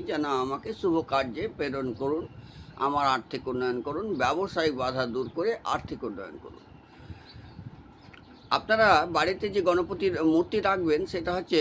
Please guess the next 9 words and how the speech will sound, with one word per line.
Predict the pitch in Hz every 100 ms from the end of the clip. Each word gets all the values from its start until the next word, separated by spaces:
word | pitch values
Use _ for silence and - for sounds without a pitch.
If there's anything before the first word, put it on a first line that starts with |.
| 170
সুর, | - - 202 214 143 135 -
গণপতি | 160 175 190 190
দেবের | 196 202 202
সুর | - 180
যেন | 175 214 196
বাম | 143 156 165
দিকে | 139 - 117
থাকে। | - - - - - - - 110 - - - - - - - - - - - - - - - - -
এবং | 160 202 170